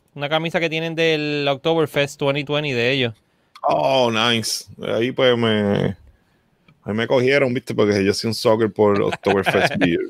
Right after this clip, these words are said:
Speaker 2: Este, ¿sabes? Las camisas de Oktoberfest. Me gustan. Y se ve nice porque tiene el tipito con la tabla.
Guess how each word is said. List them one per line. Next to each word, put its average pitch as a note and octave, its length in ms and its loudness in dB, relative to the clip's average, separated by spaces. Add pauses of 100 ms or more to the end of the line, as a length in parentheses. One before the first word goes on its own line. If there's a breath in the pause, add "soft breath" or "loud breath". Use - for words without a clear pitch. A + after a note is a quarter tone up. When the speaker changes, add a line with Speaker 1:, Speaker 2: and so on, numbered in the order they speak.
(120)
Speaker 2:
Este, F#2 540 -2
¿sabes? G2 280 4
Las F#2+ 100 0
camisas F#2+ 320 2
de F#2+ 80 0
Oktoberfest. - 600 -2 (240)
Me G#2+ 260 -2
gustan. G#2 520 -2
Y G#2+ 100 -2
se A#2+ 100 0
ve B2+ 120 2
nice D3+ 220 -2
porque C3 160 4
tiene A#2 120 0
el A2+ 60 -8
tipito B2+ 280 -2
con C3 100 0
la B2 60 0
tabla. B2 420 0